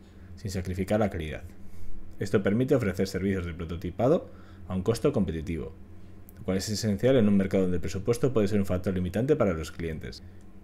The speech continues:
Negocio número dos, producción de piezas de repuesto personalizadas. La producción de piezas de repuesto personalizadas mediante impresión tres D es una oportunidad de negocio particularmente valiosa en un mundo donde la obsolescencia programada y la dificultad para encontrar piezas específicas son problemas comunes.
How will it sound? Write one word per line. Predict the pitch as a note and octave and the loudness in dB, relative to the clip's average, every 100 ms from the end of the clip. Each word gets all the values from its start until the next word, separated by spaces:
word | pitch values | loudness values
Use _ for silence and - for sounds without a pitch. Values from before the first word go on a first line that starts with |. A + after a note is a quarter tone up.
| - | 0
Negocio | G2+ A#2+ C#3+ C#3+ | 4 6 6 6
número | A#2+ A#2 G2+ | 8 8 6
dos, | E2+ - - - | 4 -2 -8 -4
producción | G#2+ G2 G2 A#2+ G2+ | 4 4 6 6 4
de | F2+ | 4
piezas | A2 G#2+ F#2+ | 4 2 2
de | F2+ | 2
repuesto | F2+ A#2 - | 4 2 4
personalizadas. | D3+ B2 G2 E2 E2 D#2+ C#2 - - - - - - - - - | 2 2 2 0 -2 -4 -4 -6 -6 -12 -18 -18 -18 -18 -18 -6
La | F#2+ | -2
producción | G2 G2+ G2+ C#3+ | 4 6 6 6
de | C#3+ | 6
piezas | A2 G2+ F2+ | 6 4 2
de | F2+ | 2
repuesto | F#2 A2 - | 2 2 2
personalizadas | G2 - F2+ F2 F2 D#2 | 0 0 0 0 -2 -4
mediante | D#2+ D#2 D#2 E2 | -4 -4 -4 -4
impresión | E2+ F2 A2 | -6 -2 0
tres | G2+ E2+ | 0 0
D | G2 C#3+ - - - - | 0 -2 -6 -18 -18 -12
es | - | 0
una | B2 | 2
oportunidad | G#2 F#2+ F#2+ | 4 4 4
de | F2+ | 2
negocio | F2+ A2+ D3+ | 2 4 4
particularmente | G#2 F2+ F#2 F#2+ F2+ E2+ E2 D#2+ | 4 2 2 2 2 0 -4 -2
valiosa | E2 A2 - D#3+ - | 0 0 2 0 2
en | F#2 | 4
un | F#2+ | 6
mundo | F#2+ | 4
donde | F2+ E2+ | 4 0
la | E2 | -4
obsolescencia | D#2+ F#2 E2+ E2+ A2+ A#2 G2 | -4 -4 -4 -2 2 2 2
programada | F#2 F2 E2 D2 | 0 0 -2 -4
y | D2 | -6
la | |
dificultad | D2 G2 F2 F#2 A2 | -4 -4 -2 2 2
para | G2 F#2 | 2 -2
encontrar | F2 F2+ F#2 | -2 -2 -2
piezas | G2 G2+ | -2 -2
específicas | F2+ F#2 A2+ B2 D#3 D#3+ | -2 -2 0 0 0 -2
son | - A2 | -2 0
problemas | G2+ F2+ F2 - | 2 0 -2 -4
comunes. | E2 C2+ A#1+ - | -6 -6 -10 -14